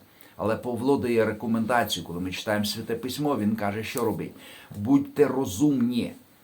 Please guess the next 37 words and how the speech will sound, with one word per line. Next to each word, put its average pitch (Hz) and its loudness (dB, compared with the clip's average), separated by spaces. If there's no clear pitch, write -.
Не 90 -6
так, 135 -2
як 101 -12
люди 120 -2
світу 131 -2
цього 110 -2
не 107 2
розумні. 85 -6
Що 127 -6
робить? 107 -4
"Сповнюйтесь 113 0
Святим 113 -2
Духом". 107 -8
Коли 131 2
я 127 6
наповнююсь 135 4
їм, 117 -2
я 110 2
якось 113 0
собі 117 0
згадав 104 0
про 110 -4
те, 117 -4
що, 110 -2
е, 104 0
люди, 120 0
які 110 -2
скеровуються 110 -2
Святим 110 -2
Духом, 110 -2
це 110 -2
як 104 0
люди, 120 -2
які 104 -2
їдуть 104 -2
на 104 2
автомобілі, 107 0